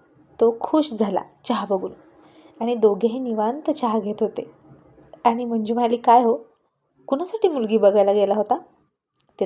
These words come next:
तर तुम्ही सांगितलंच नाही." आणि तो म्हणाला, "आता तुम्ही विचारलं नाही तर आम्ही कसं सांगायचं?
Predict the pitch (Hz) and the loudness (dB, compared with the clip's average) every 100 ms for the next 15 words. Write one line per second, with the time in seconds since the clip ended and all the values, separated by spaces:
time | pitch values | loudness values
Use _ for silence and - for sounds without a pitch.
0 | 185 208 220 214 214 208 190 208 214 226 | -4 -4 -2 -4 -4 -4 -4 -2 -2 0
1 | 254 254 381 - - _ _ - _ _ | -2 -4 -6 -12 -20 _ _ -20 _ _
2 | _ _ _ _ _ _ - 208 214 - | _ _ _ _ _ _ -4 -2 -2 0
3 | 220 214 208 196 - - - - _ _ | 2 2 0 -2 -4 -12 -20 -20 _ _
4 | _ _ - - 208 196 190 214 214 240 | _ _ -12 -4 0 0 0 0 0 -2
5 | 220 202 185 233 269 262 262 262 269 226 | -4 -6 -4 -2 0 -2 0 -2 0 0
6 | 220 262 302 339 339 311 254 220 | 0 0 -2 -2 -4 0 2 2